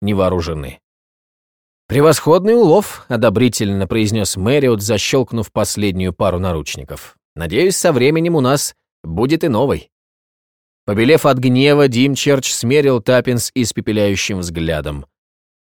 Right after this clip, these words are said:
«Ты чертовка!» прошепел он. «Это ты привела их сюда!» «Это была не только моя работа.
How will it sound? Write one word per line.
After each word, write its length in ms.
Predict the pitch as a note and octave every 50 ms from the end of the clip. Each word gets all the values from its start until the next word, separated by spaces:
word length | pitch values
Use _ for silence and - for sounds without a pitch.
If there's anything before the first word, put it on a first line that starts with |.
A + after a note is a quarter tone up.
| _ _
«Ты 140 | - A2+ F#2+
чертовка!» 1120 | - - - - C3 A2+ G#2+ F#2+ - _ _ - - A#2 F#2 - - - F#2+ D#2+ C#2+ - -
прошепел 480 | - A2 G#2 - G#2+ F2+ - G2+ F2+ E2+
он. 200 | D2 D2 C2+ - _ _ _ _ _ _ _ _ _ _ _ _ -
«Это 260 | F#2+ G2+ - B2+ A#2
ты 220 | - - E3 E3+
привела 400 | B2+ C#3+ D3 C#3+ C#3+ C3+ C3 A#2
их 100 | A2 G2
сюда!» 360 | - - A2+ F2 F2+ D2+ C#2 - _ _ _ _ _ _ _ _ _ _ _ _ _ _ _
«Это 280 | - G2+ A#2+ - F#3 F#3+
была 300 | F3 F#3 F3+ D#3 C#3+ D#3
не 140 | F3 F#3 D#3+
только 360 | - - B2+ D#3 - - A3
моя 260 | A#3+ A#3 G3+ C#3+ A#2
работа. 440 | G2+ E2+ D2 D2 C2+ - C#2 C2+